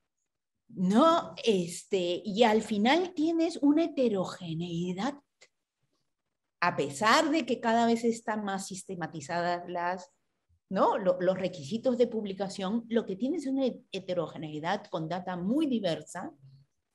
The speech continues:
¿ok? Y tienes que hacer malabares para poder construir un rompecabezas y una gestal estilo Frankenstein.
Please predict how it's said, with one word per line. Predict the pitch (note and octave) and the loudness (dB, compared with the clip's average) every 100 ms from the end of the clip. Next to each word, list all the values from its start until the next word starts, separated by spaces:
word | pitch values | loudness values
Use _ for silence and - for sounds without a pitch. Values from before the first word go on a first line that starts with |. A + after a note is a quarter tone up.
| _ _ _ _ | _ _ _ _
¿ok? | - D3 C#3 E3+ G3+ - - - - _ | -10 -10 -2 0 0 -4 -14 -20 -20 _
Y | B3 A#3+ | -2 2
tienes | C#4 D4 C#4+ | 4 4 6
que | C4+ | 4
hacer | C4 B3+ B3 | 6 4 4
malabares | C4 B3+ A3 G3 F#3+ A3 C#4 | 4 4 4 2 2 0 0
para | - A3+ G3+ | -2 -2 0
poder | F3+ G3 G3+ | 0 0 0
construir | A#3+ A#3+ G#3+ G#3+ A3 A#3 | -2 0 -2 -2 -2 -4
un | G#3+ A3 | -4 -4
rompecabezas | A3 A3+ A#3+ A3+ G#3+ A3 A3+ G3 | -2 -2 0 0 0 0 -2 -4
y | |
una | F#3+ F#3+ | -4 -4
gestal | A#3 B3+ - - F#3 G#3+ D4 - _ _ _ _ _ _ _ _ _ | -2 -4 -4 0 2 2 0 -8 _ _ _ _ _ _ _ _ _
estilo | A#3+ A#3+ - D#3+ E3+ | -4 -4 -2 0 0
Frankenstein. | A3 A#3+ G#3 A3+ B3+ B3 - D#4+ G4 C#4 B2+ | 0 0 0 2 2 2 0 -2 0 -2 -4